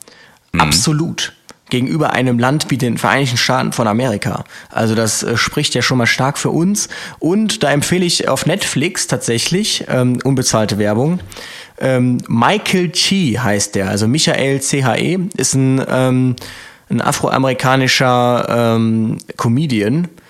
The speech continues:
Speaker 2: Und, ähm, der macht so Witze, ähm, auch über psychische Gesundheit eben bei Schwarzen,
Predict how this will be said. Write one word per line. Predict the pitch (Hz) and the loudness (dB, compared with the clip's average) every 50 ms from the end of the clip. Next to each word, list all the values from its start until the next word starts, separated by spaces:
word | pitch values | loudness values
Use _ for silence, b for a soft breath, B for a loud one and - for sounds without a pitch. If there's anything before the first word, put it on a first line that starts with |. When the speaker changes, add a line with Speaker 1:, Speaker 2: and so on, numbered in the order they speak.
| B B B B B - - | B B B B B -12 -6
Speaker 2:
Und, | - 120 120 120 117 117 120 113 - - | -2 0 0 2 2 0 0 -2 -2 -2
ähm, | 113 120 120 117 117 117 | 0 0 2 2 2 2
der | 113 113 113 | 2 2 2
macht | 123 147 - - | 2 0 0 -2
so | - 127 104 104 | -2 -2 0 0
Witze, | 165 170 - - - 160 156 151 147 147 139 135 - | -2 -2 -2 -2 0 0 2 2 2 2 0 0 0
ähm, | - 123 123 123 123 120 120 - | 0 2 2 2 2 2 0 0
auch | - 123 - | 0 0 0
über | 131 120 110 | -2 -2 -2
psychische | - - 139 131 110 - 123 113 | -2 -2 -2 0 0 -2 0 0
Gesundheit | 117 110 113 135 156 147 - 143 139 131 120 110 | 0 0 0 0 0 0 0 0 0 0 0 -2
eben | 113 120 123 120 123 117 | -2 0 0 0 0 0
bei | 113 110 113 110 110 110 | 0 0 0 0 -2 -2
Schwarzen, | - - - - 113 127 143 147 - - - 135 131 131 135 160 | -4 -4 -2 0 0 0 0 -2 -2 -2 -2 0 0 0 -2 -4